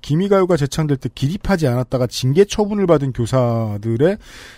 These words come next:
징계를 취소하라면서 제기한 소송의 항소심에서 교사들의 손을 들어줬다라는 기록이 있어요.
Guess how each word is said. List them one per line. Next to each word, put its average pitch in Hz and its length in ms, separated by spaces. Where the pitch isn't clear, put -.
징계를 160 500
취소하라면서 175 840
제기한 139 400
소송의 160 340
항소심에서 180 800
교사들의 190 500
손을 208 220
들어줬다라는 123 760
기록이 127 540
있어요. 95 880